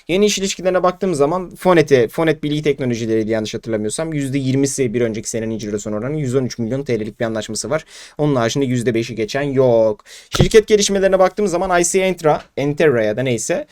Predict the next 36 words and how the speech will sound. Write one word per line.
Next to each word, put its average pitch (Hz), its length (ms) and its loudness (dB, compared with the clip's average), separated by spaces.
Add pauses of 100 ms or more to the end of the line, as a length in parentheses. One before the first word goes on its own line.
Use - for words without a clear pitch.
(240)
yüzde 170 300 0
yüz 196 200 2
oranında 156 300 4
bedelsiz, 175 420 2
yüzde 165 220 -4
on 175 120 0
dokuz 131 160 -2
oranında 156 280 0
bedelli 151 300 4
sermaye 143 340 2
arttırımı 120 260 -4
kararı 110 260 0
almış. 135 240 -6
Kim 202 200 -4
Market, 208 500 0
İstanbul 180 420 -2
Bağcılar'da 151 580 4
yer 131 140 2
alan 160 140 2
yedi 127 280 -2
bin 147 80 -2
iki 135 200 -6
yüz 139 100 -8
seksen 135 280 -6
iki 135 180 -6
metrekare 127 480 -4
kapalı 123 300 -2
alana 131 220 0
sahip 110 280 -4
beş 139 300 0
bağımsız 123 380 -2
bölümden 117 240 -2
oluşan 107 380 -6
bina 120 260 0
ve 127 80 2
arsayı 113 500 -2